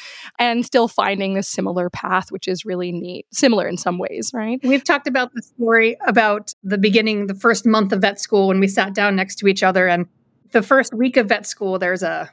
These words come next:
Speaker 2: there's a party called the Bender. And our year, it was, it was, like, ten miles off campus in the woods behind somebody's apartment. And I drove.
Speaker 1: I'm already laughing.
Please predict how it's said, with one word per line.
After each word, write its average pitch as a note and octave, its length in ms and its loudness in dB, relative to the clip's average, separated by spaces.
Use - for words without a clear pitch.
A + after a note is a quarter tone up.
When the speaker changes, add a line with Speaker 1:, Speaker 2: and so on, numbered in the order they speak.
Speaker 2:
there's G3+ 140 4
a G#3+ 60 2
party G#3+ 300 4
called G#3+ 220 2
the A3+ 80 2
Bender. G3 560 2
And G#3 280 2
our G#3+ 200 4
year, A3 280 4
it G#3 140 2
was, F#3 340 0
it A#3 100 4
was, G#3 180 2
like, D#3+ 300 -2
ten C4 220 2
miles A3 300 4
off G3 200 4
campus F#3+ 640 0
in G#3+ 140 4
the F#3+ 80 6
woods F3 360 2
behind F3 420 -2
somebody's E3+ 340 0
apartment. E3 540 -6
And E3+ 240 -4
I A#3 140 2
drove. A3 580 0
Speaker 1:
I'm A#3 120 0
already A3 260 4
laughing. - 340 -4